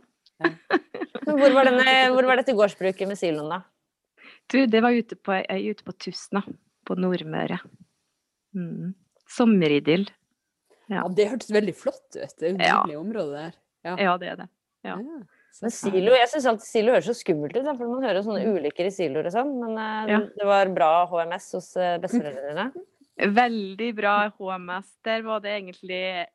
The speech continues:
Speaker 3: overloadet av H M S og restriksjoner, og hvordan vi skulle dit, og hvordan datt.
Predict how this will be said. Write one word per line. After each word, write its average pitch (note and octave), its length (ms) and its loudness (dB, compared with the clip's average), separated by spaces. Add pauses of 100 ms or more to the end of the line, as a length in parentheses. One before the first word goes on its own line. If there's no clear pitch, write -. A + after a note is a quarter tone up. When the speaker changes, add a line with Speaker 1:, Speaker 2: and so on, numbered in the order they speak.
Speaker 3:
overloadet D#3+ 1120 -8
av G#3 480 0
H F#3 180 -6
M F3+ 120 -8
S G3 300 -10 (160)
og F#3+ 360 -6 (140)
restriksjoner, F3 1200 -6
og F#3+ 180 -6
hvordan E3+ 400 -8
vi F#3 100 -10
skulle F#3+ 200 -10
dit, F#3 340 -8
og F#3 120 -2
hvordan F3+ 400 -4
datt. G3 200 0